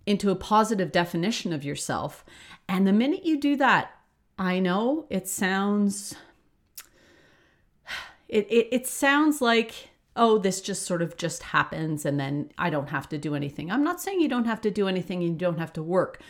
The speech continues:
through things in life, but I'm telling you, the minute that you reboot that dialogue and you begin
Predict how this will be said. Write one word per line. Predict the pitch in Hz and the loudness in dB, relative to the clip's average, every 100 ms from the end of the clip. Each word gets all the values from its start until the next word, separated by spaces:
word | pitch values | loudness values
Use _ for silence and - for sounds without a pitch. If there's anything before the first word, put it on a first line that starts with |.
| - - _ _ | -20 -20 _ _
through | - 185 147 | -4 0 0
things | 175 151 131 - | 2 0 -2 -2
in | 165 | 0
life, | 160 147 107 - - - | 0 0 -4 -10 -10 2
but | 175 147 - - - | 2 2 -4 -14 -4
I'm | 170 | -4
telling | 165 - 247 233 | -2 -2 0 2
you, | 165 | 2
the | 147 | 0
minute | 165 170 208 262 294 | 0 2 2 0 -2
that | 160 - | -4 -4
you | 180 196 | -4 -2
reboot | 190 240 226 226 226 | 0 0 0 -2 2
that | 202 196 | 2 2
dialogue | 160 151 156 147 151 | 2 2 2 0 -2
and | 156 170 | -4 -2
you | |
begin | 190 180 180 170 170 | -2 0 2 2 0